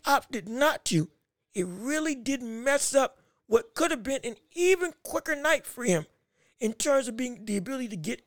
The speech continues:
out Oscar Duarte and get him out early, potentially. However, the other bad thing about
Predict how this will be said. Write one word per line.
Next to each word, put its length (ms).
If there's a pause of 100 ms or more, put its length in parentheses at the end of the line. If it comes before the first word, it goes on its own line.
(120)
out 400 (480)
Oscar 320
Duarte 440 (340)
and 160
get 100
him 80
out 160
early, 200
potentially. 420 (1200)
However, 500 (600)
the 200
other 340
bad 360
thing 180
about 460